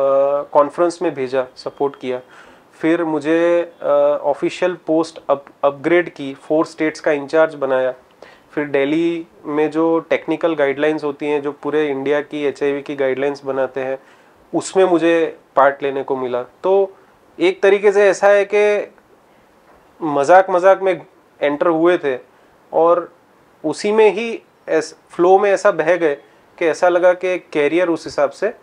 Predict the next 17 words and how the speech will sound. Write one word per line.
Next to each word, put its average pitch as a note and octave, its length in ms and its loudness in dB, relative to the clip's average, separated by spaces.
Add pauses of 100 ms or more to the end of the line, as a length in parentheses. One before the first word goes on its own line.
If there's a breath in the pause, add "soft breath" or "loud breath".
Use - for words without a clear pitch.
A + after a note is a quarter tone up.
(360 soft breath)
वहाँ C3+ 160 4
पे F#3 300 -2
शुरू E3 280 0
हो C3+ 140 -2
रहा A#2+ 200 -6
है। A2+ 160 -12 (140)
और D3 100 -8
तो E3+ 100 -2
वो F3 120 2
तीन F#3+ 320 -2
चार G3+ 220 4
साल G3 240 2
government F3+ 480 0
के F3+ 80 -2
साथ F3+ 200 2
जो E3+ 200 -2
हम, F3 180 -2